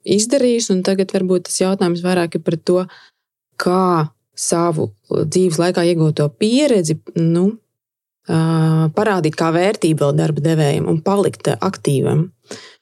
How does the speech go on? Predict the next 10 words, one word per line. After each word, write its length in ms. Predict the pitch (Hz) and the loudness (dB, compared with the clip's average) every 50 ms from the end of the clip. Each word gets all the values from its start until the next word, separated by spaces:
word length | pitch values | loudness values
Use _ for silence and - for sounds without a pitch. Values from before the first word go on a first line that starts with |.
| _ _ _ _ _ - | _ _ _ _ _ -4
Kā 160 | - 165 170 | -2 -2 0
tā 160 | 160 170 170 165 | 0 0 0 2
mainība, 760 | 165 175 180 170 175 185 202 226 254 285 294 294 294 277 285 262 | 2 2 2 4 4 2 2 2 0 -2 -2 -4 -4 -4 -6 -4
nemitīgā 560 | - 202 190 196 196 196 185 170 160 156 156 151 | 0 0 2 2 2 2 0 0 0 2 2 2
na-, 240 | 147 151 156 160 - | 2 2 2 0 0
mainība 800 | - 175 170 165 170 190 220 240 269 277 269 269 262 247 240 - - - | 0 0 0 2 2 2 0 0 0 0 0 0 0 0 0 -2 -4 -4
un, 280 | - 160 160 160 160 160 | -2 0 0 2 2 2
un, 160 | 160 160 160 156 | 2 2 2 2
un 120 | 160 156 156 | 2 0 0
kustība, 760 | 156 - 196 202 202 - - - 269 262 254 247 240 226 240 | 0 0 0 0 0 -2 -2 0 2 2 2 2 2 0 -2